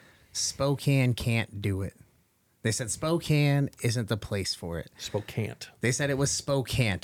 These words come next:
Speaker 1: and we wanted to show them that Spokane. And now we're putting on shows that are bigger and better than anywhere else in the state.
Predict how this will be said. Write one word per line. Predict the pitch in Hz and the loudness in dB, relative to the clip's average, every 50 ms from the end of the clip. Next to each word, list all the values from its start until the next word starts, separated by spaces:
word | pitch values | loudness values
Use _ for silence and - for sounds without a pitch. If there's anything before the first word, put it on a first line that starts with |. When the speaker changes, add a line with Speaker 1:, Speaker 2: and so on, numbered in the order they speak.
| - | -4
Speaker 1:
and | 104 98 98 | -2 0 2
we | 113 131 | 4 4
wanted | 143 147 143 139 135 123 | 4 4 4 4 4 2
to | 127 | 2
show | - - 123 110 107 | 0 2 2 2 2
them | 107 104 101 | 4 2 2
that | 98 92 | 0 0
Spokane. | - - - - 110 107 101 - - - 104 98 95 87 85 82 - - - - - - - | -2 -4 -4 -4 -4 -4 -4 -4 -4 -2 -2 0 0 -2 -4 -4 -6 -10 -14 -18 -18 -10 -4
And | - 101 113 | 0 2 4
now | 123 135 147 | 4 4 4
we're | 147 139 135 | 2 2 2
putting | 131 139 131 131 131 | 4 4 4 4 4
on | 123 113 127 | 4 2 2
shows | - - 123 113 123 - | 2 0 0 0 0 0
that | 117 101 | 0 0
are | 98 95 | 0 0
bigger | 92 - 120 131 139 156 165 147 | 0 2 0 0 2 4 4 4
and | 123 107 101 | 4 4 2
better | 107 117 123 131 127 | 2 2 2 2 2
than | 117 110 101 90 | 2 0 0 0
anywhere | 101 107 120 131 135 135 131 139 131 127 | 0 2 2 4 4 4 4 4 4 4
else | 117 104 98 - - | 4 2 0 -2 -6
in | 104 90 | -6 -6
the | 87 | -6
state. | - - - 92 92 80 - | -6 -8 -8 -10 -10 -10 -12